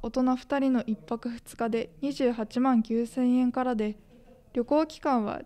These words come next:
十一月六日から二千二十三年三月三十一日までです。二位は水不足に対応した船舶のニュースです。商船三井が事業化へ、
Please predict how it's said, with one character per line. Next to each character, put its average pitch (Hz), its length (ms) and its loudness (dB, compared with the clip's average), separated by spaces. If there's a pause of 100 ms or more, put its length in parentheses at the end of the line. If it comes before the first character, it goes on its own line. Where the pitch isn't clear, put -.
十 254 220 2
一 277 260 -4
月 285 220 0
六 247 240 4
日 254 140 -2
か 247 140 -2
ら 233 160 -4 (360)
二 240 80 2
千 302 260 0
二 247 120 4
十 226 180 2
三 226 300 0
年 233 160 -4
三 285 220 -4
月 247 180 -2
三 277 260 0
十 226 200 2
一 208 180 -2
日 254 220 0
ま 269 120 2
で 220 120 2
で 208 160 -2
す。 - 220 -20 (1000)
二 294 120 0
位 311 60 -2
は 226 200 0 (160)
水 240 180 2
不 302 120 -2
足 311 240 0
に 247 100 4
対 220 320 0
応 220 140 -2
し - 80 -12
た 226 120 -4
船 277 240 -2
舶 247 240 -2
の 247 120 2
ニ 254 160 4
ュ 233 60 2
ー - 20 -6
ス 220 160 -8
で 208 140 0
す。 - 220 -20 (1700)
商 302 240 -2
船 330 280 -2
三 330 80 -4
井 254 320 2
が 247 120 2
事 226 140 0
業 226 240 2
化 233 180 0
へ、 226 180 -2